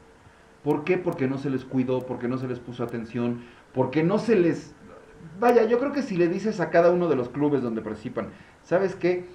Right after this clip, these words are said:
Dale chance, alínealo, tómalo en cuenta", no pasa nada, es un campeón del mundo, te va a rendir.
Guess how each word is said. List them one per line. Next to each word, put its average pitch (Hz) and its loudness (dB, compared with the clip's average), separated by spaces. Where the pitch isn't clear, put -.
Dale 208 4
chance, 190 0
alínealo, 175 4
tómalo 170 4
en 135 -2
cuenta", 160 0
no 247 -2
pasa 254 -6
nada, 240 -2
es 214 0
un 294 4
campeón 262 2
del 220 6
mundo, 294 2
te 185 2
va 220 6
a 277 6
rendir. 254 2